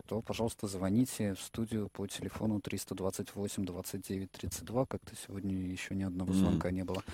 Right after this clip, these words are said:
Speaker 1: Триста двадцать восемь двадцать девять тридцать два, этот же номер для текстовых сообщений через WhatsApp. Добавляйте плюс семь восемьсот двенадцать триста двадцать восемь двадцать девять тридцать два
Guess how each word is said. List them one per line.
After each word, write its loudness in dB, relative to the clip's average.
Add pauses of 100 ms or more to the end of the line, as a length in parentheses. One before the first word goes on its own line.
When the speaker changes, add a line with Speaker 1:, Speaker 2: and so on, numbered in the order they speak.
(200)
Speaker 1:
Триста -4
двадцать 0
восемь 0
двадцать -4
девять -2
тридцать -6
два, 4
этот 0
же -4
номер -2
для -4
текстовых -6
сообщений -4
через -6
WhatsApp. 0
Добавляйте -4
плюс -12
семь 4
восемьсот -6
двенадцать -4
триста -6
двадцать -8
восемь -4
двадцать -8
девять -4
тридцать -8
два 0